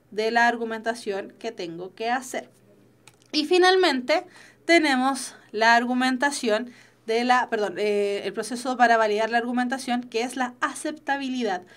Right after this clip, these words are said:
Tal como dice el nombre, la aceptabilidad tiene que ver con aceptar que los argumentos que se presentan ahí son correctos. Los argumentos deben poder ser aceptados por cualquier persona que conozca del tema. Recordemos que los argumentos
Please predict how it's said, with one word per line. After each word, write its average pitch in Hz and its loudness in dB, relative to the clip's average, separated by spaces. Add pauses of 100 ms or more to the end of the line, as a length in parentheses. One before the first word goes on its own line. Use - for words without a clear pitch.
(240)
Tal 339 8
como 339 6
dice 339 4
el 339 6
nombre, 320 6
la 247 6
aceptabilidad 285 -2
tiene 277 -4
que 247 -4
ver 269 -2
con 302 -4
aceptar 359 4 (280)
que 240 -8
los 247 0
argumentos 262 -4
que 285 -10
se 269 -8
presentan 269 -6
ahí 294 0
son 294 -4 (140)
correctos. 330 2 (280)
Los 226 -2
argumentos 254 0
deben 254 -4
poder 233 -4
ser 233 -6
aceptados 233 2
por 208 -6
cualquier 220 0
persona 339 2
que 254 -12
conozca 208 -2
del 254 -6
tema. 226 -2
Recordemos 202 -6
que 220 -8
los 226 -8
argumentos 233 -6